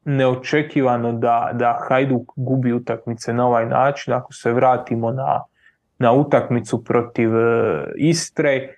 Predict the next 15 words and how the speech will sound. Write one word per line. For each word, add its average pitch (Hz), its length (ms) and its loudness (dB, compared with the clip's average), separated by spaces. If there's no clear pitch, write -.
nije 143 580 0
sad, 127 480 -2
nije, 165 440 0
nije 190 260 2
otkrivena 170 720 0
topla 127 360 0
voda. 113 380 0
Znači, - 680 -10
vidjeli 139 500 2
smo 123 200 -4
na 123 120 -2
toj 175 280 2
utakmici 156 600 -2
da 139 120 0
Hajduk 143 480 0